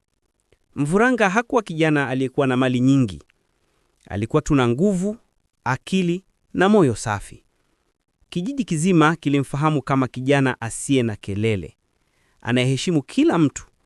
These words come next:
na mwenye tabia ya kujibu maswali kwa akili, hadi watu wakasema, "Mvuranga ana hekima kuliko umri wake." Lakini ndani ya moyo wake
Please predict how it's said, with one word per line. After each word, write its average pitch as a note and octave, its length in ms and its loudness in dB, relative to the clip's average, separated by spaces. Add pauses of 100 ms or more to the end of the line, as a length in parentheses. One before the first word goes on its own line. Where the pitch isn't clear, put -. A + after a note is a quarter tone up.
(420)
na G3 120 -2
mwenye F3+ 220 4
tabia D#3+ 280 0
ya D3 60 2
kujibu D3 380 0
maswali D3 480 0
kwa - 200 -6
akili, G3 500 -4 (340)
hadi C4+ 380 -2
watu E3+ 300 4
wakasema, A2+ 520 0 (840)
"Mvuranga A2 600 2
ana C3 120 4
hekima B2+ 560 2
kuliko C#3+ 340 0
umri C#3 220 2
wake." D3 440 0 (1080)
Lakini C4 300 2
ndani G#3+ 220 2
ya G3 60 4
moyo D#3 220 4
wake E3+ 420 0